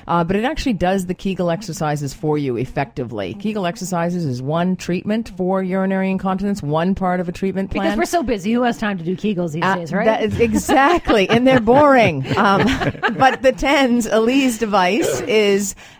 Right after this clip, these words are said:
Speaker 1: exciting because it has a side benefit of increasing sexual sensation. Anytime you increase blood flow to any genitalia, whether it be for
Speaker 2: Mm-hmm.
Speaker 1: men or for women, you have the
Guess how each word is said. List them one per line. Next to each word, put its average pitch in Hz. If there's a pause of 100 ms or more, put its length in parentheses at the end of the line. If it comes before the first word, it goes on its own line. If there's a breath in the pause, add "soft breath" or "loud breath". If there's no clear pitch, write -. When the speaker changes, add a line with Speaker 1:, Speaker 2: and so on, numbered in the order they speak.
Speaker 1:
exciting 208
because 175
it 180
has 185
a 170
side 285
benefit 147
of 143
increasing 175 (260 loud breath)
sexual 185
sensation. 151
Anytime 240
you 160
increase 196
blood 165
flow 226
to 170
any 269
genitalia, 143
whether 147
it 208
be 143
for 170
Speaker 2:
Mm-hmm. 135
Speaker 1:
men 151
or 165
for 180
women, 151 (280 loud breath)
you 220
have 202
the 180